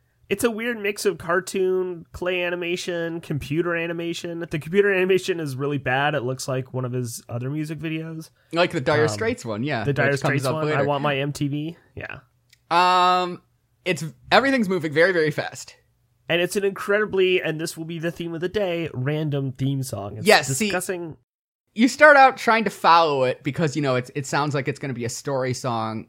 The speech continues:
Speaker 2: about, like, what the show is about. So you start out trying to follow it, and then you realize,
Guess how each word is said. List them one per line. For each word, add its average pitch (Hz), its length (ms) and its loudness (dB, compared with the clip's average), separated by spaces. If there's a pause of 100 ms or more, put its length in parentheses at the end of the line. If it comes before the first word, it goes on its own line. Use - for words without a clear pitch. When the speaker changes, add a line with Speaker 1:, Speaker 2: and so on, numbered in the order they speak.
(100)
Speaker 2:
about, 107 360 -4
like, 110 220 -8
what 113 160 -6
the 120 80 -8
show 101 160 -6
is 101 100 -10
about. 107 380 -2
So 131 80 -6
you 123 100 -2
start 160 220 0
out 156 80 0
trying 143 180 -2
to 131 60 -2
follow 127 400 0
it, 107 120 -4 (280)
and 139 100 -6
then 165 100 0
you 160 120 0
realize, 135 400 2